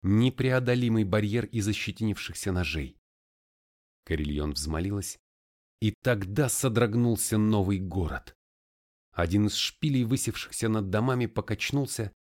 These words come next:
накренился и завис над бухтой. Глыбы его чудородного камня повалились в залив, и там, где они падали, поверхность снова превращалась в воду.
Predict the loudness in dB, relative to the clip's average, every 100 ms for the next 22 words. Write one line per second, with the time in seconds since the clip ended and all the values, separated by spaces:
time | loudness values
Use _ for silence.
0 | _ _ 4 4 4 2 4 4 4 0
1 | 0 2 0 0 -2 -4 -2 -4 -4 -8
2 | -10 -12 _ _ _ _ _ _ _ -6
3 | -2 0 2 2 2 2 2 0 -2 -2
4 | 0 -2 -2 0 0 0 2 4 4 2
5 | 2 4 4 2 2 2 2 2 -2 _
6 | _ _ _ _ _ -6 -6 _ 0 2
7 | 2 2 2 0 0 0 0 -2 -6 _
8 | _ _ _ -2 0 0 2 0 0 -2
9 | 2 4 2 0 0 0 -2 -2 -2 -2
10 | -4 -6 -4 -2 -2 -4